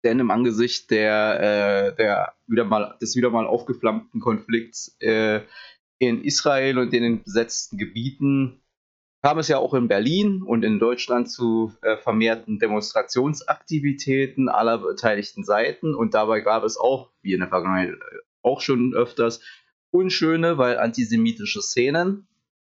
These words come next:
Und entsprechend dazu gab es auch wie in der Vergangenheit schon wiederholt eine Resolution davon,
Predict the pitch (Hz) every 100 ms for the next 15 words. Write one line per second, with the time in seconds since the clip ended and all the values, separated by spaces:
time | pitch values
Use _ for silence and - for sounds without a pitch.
0 | _ _ _ _ _ 123 127 131 123 110
1 | 110 - 117 123 117 - - 113 127 -
2 | 165 135 120 117 113 113 123 135 117 113
3 | 107 104 110 110 110 107 - _ _ _
4 | _ _ _ _ - 117 113 110 101 107
5 | 110 104 - _ _ _ _ _ - 113
6 | 113 110 104 98 117 101 98 - 135 139
7 | 147 139 135 127